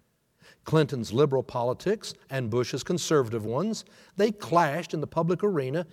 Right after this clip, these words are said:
in bitter and hostile battles. What their friendship is testament to is not some more simpler, more peaceful era,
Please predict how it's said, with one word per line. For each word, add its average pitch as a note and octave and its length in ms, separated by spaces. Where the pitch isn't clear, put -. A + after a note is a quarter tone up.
in A2+ 160
bitter E3+ 300
and D#3+ 180
hostile F#3+ 400
battles. B2 560
What G#3 220
their D#3+ 160
friendship G#3+ 600
is - 160
testament A2+ 600
to A2+ 380
is F3+ 240
not B3+ 280
some G#3 400
more F3+ 540
simpler, F#3+ 960
more E3+ 240
peaceful - 680
era, G#2+ 380